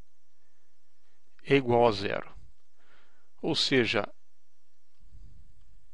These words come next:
as duas componentes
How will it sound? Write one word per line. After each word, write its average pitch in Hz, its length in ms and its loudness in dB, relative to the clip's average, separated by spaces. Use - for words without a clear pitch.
as 123 160 2
duas 123 240 0
componentes 117 920 0